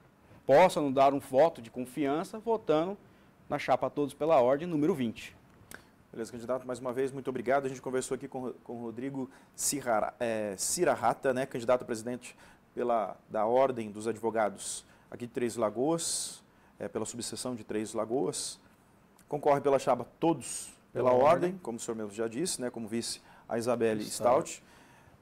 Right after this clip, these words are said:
Speaker 2: O Grupo R C N de Comunicação agradece, mas também informa você do outro lado, nosso amigo telespectador, outros advogados também que estão acompanhando aqui a nossa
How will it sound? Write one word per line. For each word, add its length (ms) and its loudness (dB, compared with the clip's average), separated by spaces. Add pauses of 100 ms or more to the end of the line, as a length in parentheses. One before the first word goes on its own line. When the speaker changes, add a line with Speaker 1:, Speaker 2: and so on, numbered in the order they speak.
Speaker 2:
O 120 -2
Grupo 200 4
R 120 6
C 80 -2
N 80 -4
de 80 -8
Comunicação 840 -2
agradece, 720 4
mas 260 -2
também 280 -4
informa 380 2
você 300 -2
do 80 -4
outro 180 -6
lado, 200 0
nosso 160 -8
amigo 180 -6
telespectador, 800 -4
outros 340 -4
advogados 480 0
também 300 -4
que 60 -16
estão 200 -6
acompanhando 460 -6
aqui 220 -12 (280)
a 120 -4
nossa 360 -4